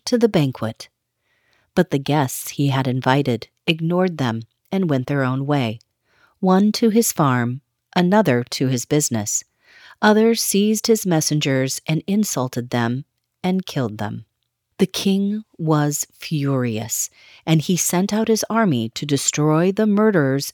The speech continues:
and burn their town. And he said to his servants, 'The wedding feast is ready, and the guests I invited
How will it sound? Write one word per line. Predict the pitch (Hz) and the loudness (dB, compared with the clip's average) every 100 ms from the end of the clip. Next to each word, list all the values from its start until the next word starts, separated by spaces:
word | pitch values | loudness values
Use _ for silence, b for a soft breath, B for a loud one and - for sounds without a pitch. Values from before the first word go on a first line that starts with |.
| - | -2
and | 139 131 | -2 0
burn | 127 131 135 143 | 0 0 0 -2
their | 151 147 | -2 -4
town. | - 120 101 101 - _ _ _ _ - | -2 -4 -6 -8 -16 _ _ _ _ -2
And | 202 185 | 0 2
he | 202 | 0
said | - 214 214 | 0 0 0
to | - 170 | -2 -2
his | 156 | -2
servants, | - 170 143 110 - - _ B B B | 0 -2 -2 -4 -8 -12 _ B B B
'The | 160 160 | 0 0
wedding | 147 151 196 214 | 0 0 0 -2
feast | - 214 214 - | -2 -2 -2 -4
is | 208 196 | -6 -6
ready, | 185 208 185 107 - _ - | -2 0 0 -2 -8 _ -2
and | 165 170 | 0 2
the | |
guests | 170 156 165 - - | 0 0 0 0 0
I | 170 | 2
invited | 151 147 156 160 143 120 | 2 2 2 2 0 -2